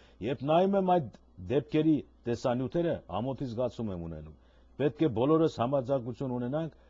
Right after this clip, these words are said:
շատ սթափ գնահատելու տեղ ունեցած է, միասին աշխատել վերականգնելու և երկրի վարկանիշը և մեր ժողովրդի հանդեպ աշխարհում ձևավորված վերաբերմունք», ասաց Հայաստանի նախագահը։ Արտակարգ դրության ժամկետը կրճատելու հարցը,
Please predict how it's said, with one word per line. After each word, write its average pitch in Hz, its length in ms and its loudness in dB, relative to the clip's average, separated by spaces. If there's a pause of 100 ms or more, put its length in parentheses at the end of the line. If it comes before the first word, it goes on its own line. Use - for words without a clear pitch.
(320)
շատ 147 320 2
սթափ 120 320 0
գնահատելու 123 520 0
տեղ 117 200 0
ունեցած 113 400 -4
է, 143 60 0 (100)
միասին 113 380 -4
աշխատել 117 400 -6
վերականգնելու 123 640 -4
և 95 160 -4
երկրի 107 300 -4
վարկանիշը 123 560 -6
և 110 120 -4
մեր 101 160 -8
ժողովրդի 101 320 -6
հանդեպ 104 360 -4 (280)
աշխարհում 120 440 -2
ձևավորված 101 840 0 (300)
վերաբերմունք», 104 640 0
ասաց 101 320 -4
Հայաստանի 92 400 -8
նախագահը։ 80 480 -10 (420)
Արտակարգ 180 640 2
դրության 143 400 -2
ժամկետը 131 480 -4
կրճատելու 127 520 -4
հարցը, 120 320 -2